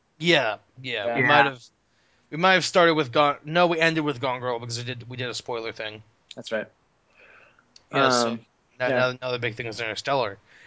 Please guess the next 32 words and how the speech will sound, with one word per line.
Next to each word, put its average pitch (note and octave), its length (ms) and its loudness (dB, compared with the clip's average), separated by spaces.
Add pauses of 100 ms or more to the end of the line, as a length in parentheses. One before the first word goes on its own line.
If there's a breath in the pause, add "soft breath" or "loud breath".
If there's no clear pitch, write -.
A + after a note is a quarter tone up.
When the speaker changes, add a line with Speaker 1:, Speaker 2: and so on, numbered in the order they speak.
Speaker 1:
Interstellar, G#3 800 6 (100)
T B3 160 -2
J, G3 160 4
how D#3 100 6
about F3+ 240 2
you F3+ 100 -2
describe C#3 300 -2
the C3 80 -8
plot C#3+ 300 4
of B2 100 -10
Interstellar? A2+ 540 -4
Can, B2 260 -10 (340 soft breath)
we D#3+ 100 -2
might F3+ 100 8
as D#3+ 80 6
well D#3 80 2
just C3+ 240 -2
jump C3 240 0
into A#2 320 -6
it. A2 120 -4 (400)
Speaker 3:
I E3+ 100 4
think F#3+ 100 4
it's C3 80 2
a A#2 40 -10
good C3+ 120 6
idea. B2+ 400 6 (300 loud breath)
Uh, F3+ 160 10 (100)
Interstellar G#3 680 6
is D3+ 140 -2
the D#3+ 60 -4
latest F3 460 2
movie D#3 560 0